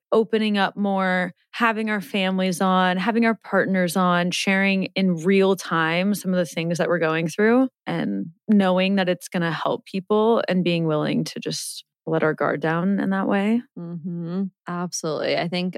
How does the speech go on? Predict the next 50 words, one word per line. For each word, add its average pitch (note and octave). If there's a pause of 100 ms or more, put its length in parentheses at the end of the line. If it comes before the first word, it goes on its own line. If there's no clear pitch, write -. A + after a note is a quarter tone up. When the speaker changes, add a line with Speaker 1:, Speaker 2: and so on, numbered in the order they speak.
Speaker 2:
the F#3+
podcast F3
is E3+
the F3
perfect -
way E3+
for E3+
me E3+
to E3+ (140)
practice F3+
being -
more D#3
vulnerable, -
because - (280)
getting F3
on B3+
a B3+
TikTok F#3
post A3+
or -
getting D#3+
on F3+ (200)
a F3
reel D3+
or E3+
something G3+
and E3+
being C3
as E3
vulnerable E3
as F3+
some -
of E3
these E3
people D#3
are F#3+ (160)
online, E3+
I F3+
just F3+
don't F3
know F#3
how G3+
they E3+
do -
it. A3+
It -
just F#3+
feels F3
so E3+
unnatural. A3+